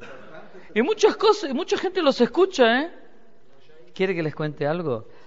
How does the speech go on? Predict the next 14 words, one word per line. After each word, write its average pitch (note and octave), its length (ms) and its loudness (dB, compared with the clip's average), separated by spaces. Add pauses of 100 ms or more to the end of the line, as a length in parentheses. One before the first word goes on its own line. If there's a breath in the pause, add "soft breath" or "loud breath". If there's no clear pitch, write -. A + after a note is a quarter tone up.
(200 soft breath)
Hay D3 160 -6
muchachos D3 480 -8
judíos C3+ 500 -8
que - 100 -10
los A2 160 -12
están A2+ 260 -10
escuchando. G2 600 -16 (1400)
Escuchando A#2 640 -6
a - 20 -8
esta A2 220 -10
gente. - 400 -16 (1300 soft breath)
Hay G#3+ 440 -2 (260)
chicos G#3 560 -8
judíos C#3 1120 -10